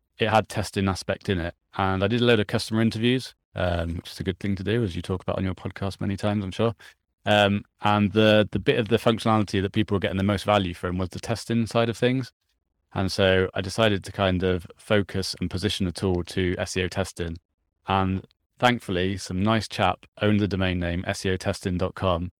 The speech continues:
and he sold it to me for a reasonable amount, didn't hold me hostage or anything.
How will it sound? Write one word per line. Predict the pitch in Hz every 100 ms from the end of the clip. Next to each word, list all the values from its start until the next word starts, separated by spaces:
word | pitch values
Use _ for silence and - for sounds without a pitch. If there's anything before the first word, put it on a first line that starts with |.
| _ _ _
and | 92 92
he | 92
sold | - 98 98
it | -
to | -
me | 92 92
for | -
a | 92
reasonable | 92 95 92 92
amount, | 90 87 87 - - -
didn't | 95 90
hold | 92 90
me |
hostage | 87 92 - 82
or | 90
anything. | 87 - 92 90